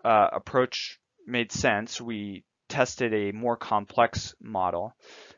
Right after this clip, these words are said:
So using the inception model, uh, we again ran, uh, classification a thousand times and took the average inference times. And you can see that, uh, still the Wazinian approach,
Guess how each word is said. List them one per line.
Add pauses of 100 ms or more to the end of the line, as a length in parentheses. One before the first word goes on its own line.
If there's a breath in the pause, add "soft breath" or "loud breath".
So
using
the
inception
model,
uh,
we
again
ran,
uh,
classification
a
thousand
times (720 soft breath)
and
took
the
average
inference
times.
And
you
can
see
that, (480 soft breath)
uh,
still
the
Wazinian
approach,